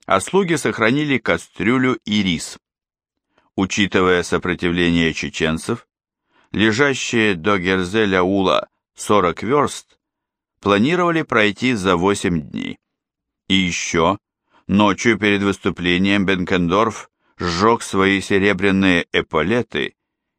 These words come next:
и аксельбанты с вензелем императора. Через лазутчиков Бельгарту в Гогатль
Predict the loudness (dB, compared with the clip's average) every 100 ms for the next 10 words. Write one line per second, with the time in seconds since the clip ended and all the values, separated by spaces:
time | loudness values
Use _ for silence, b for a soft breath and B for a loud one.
0 | _ 0 2 0 -2 0 2 0 0 -2
1 | -4 -2 0 0 0 0 0 0 -2 -4
2 | -4 -2 -2 -4 -6 -8 -8 _ _ _
3 | _ _ _ _ _ b b 0 2 2
4 | 2 0 2 -2 -4 -6 -2 -2 -2 -10
5 | -4 0 0 0 0 0 -4 -2 0 0
6 | -4 -4 0 0 2 0 0 -6 -8